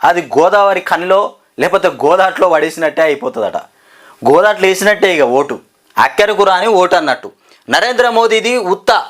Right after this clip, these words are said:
గ్యాస్ కంపెనీ కేసీఆర్. నరేంద్ర మోదీది ఉత్త గ్యాస్ కంపెనీ అట. ఆ గ్యాస్ కంపెనీకి ఓటు గిట్ల వేసిరనుకో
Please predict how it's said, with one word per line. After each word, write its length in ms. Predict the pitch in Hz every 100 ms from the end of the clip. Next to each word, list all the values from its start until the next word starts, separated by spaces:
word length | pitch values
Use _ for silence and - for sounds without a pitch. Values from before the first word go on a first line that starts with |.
| - _ _
గ్యాస్ 420 | 110 151 202 -
కంపెనీ 440 | 220 202 185 131 - _ _ _ -
కేసీఆర్. 500 | 170 196 185 117 - _ _ _ _ _ _ 110
నరేంద్ర 420 | 135 190 226 226
మోదీది 420 | 214 208 190 208
ఉత్త 300 | 214 180 -
గ్యాస్ 460 | 196 131 143 180 -
కంపెనీ 340 | 156 135 131
అట. 160 | 120 131
ఆ 1120 | 175 - _ _ _ _ _ _ _ - 170
గ్యాస్ 400 | 214 165 226 -
కంపెనీకి 400 | 226 196 208 190
ఓటు 260 | 170 185
గిట్ల 220 | 196 190 175
వేసిరనుకో 720 | 160 175 156 139 196 240